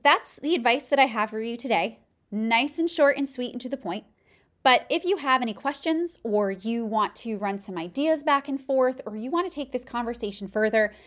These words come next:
please don't hesitate to be in touch with me. You can find me on my website at w w w dot teaching history her way dot com, or you can find me on Twitter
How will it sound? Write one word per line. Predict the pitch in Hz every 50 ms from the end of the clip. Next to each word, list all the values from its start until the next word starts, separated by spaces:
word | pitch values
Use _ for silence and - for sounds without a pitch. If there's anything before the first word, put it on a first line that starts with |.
| - - _ _ -
please | - - 285 277 262 214 175 156 - - - _
don't | - 247 254 294 - -
hesitate | 233 247 240 226 240 - 247 233 226 220
to |
be | 180 202 190
in | 180
touch | 170 - 220 220
with | 226 214 -
me. | 214 202 196 196
You | 180 208 220
can | 269 240
find | 247 - 269 277 294 330
me | 294 247
on | 233 233
my | 214 190 185
website | 185 185 190 196 - - 175 185 185 - -
at | 202 185 - -
w | 202 202 220 208 196 202
w | 196 180 175 196 180 185
w | 175 175 175 214 208 233 247 226
dot | 202 165 - -
teaching | - 214 202 208 190 185
history | 175 170 - - - 170 175 175
her | 165 - 175 165
way | 160 156
dot | 160 156 139 -
com, | - 247 294 359 381 - _ _ _ - - _ _ -
or | 254 269
you | 277 269 247
can | 262 247 247 214 208
find | 240 202 208 208
me | 196 190
on | 175 190
Twitter | - - 208 202 220 247 311 -